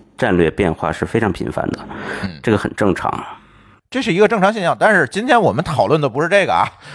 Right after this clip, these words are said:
Speaker 2: 讨论的不是吴钊为什么出来，这，这，这个谁也猜不出来，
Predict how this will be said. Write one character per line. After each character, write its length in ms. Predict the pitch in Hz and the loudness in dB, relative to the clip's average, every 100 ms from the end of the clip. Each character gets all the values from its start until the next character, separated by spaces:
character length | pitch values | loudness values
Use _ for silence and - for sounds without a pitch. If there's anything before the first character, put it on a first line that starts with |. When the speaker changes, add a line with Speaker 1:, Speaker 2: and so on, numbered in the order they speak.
| - | -20
Speaker 2:
讨 220 | - 127 | -4 2
论 120 | 131 165 | 2 2
的 80 | |
不 160 | 127 143 | 0 2
是 180 | 175 147 101 | 4 4 2
吴 60 | 135 | 0
钊 180 | 160 | 2
为 140 | 175 139 | 4 2
什 80 | 131 | 0
么 40 | |
出 320 | 143 143 190 | -4 -6 0
来， 200 | 208 85 85 | 2 2 0
这， 120 | 87 | -4
这， 180 | 117 120 | -4 -4
这 180 | 170 | 0
个 80 | 127 | -2
谁 160 | - 127 | 0 2
也 140 | 139 | 2
猜 300 | 117 - 135 | 2 0 0
不 60 | 127 | 0
出 180 | 123 127 | 0 2
来， 260 | 85 101 | 2 2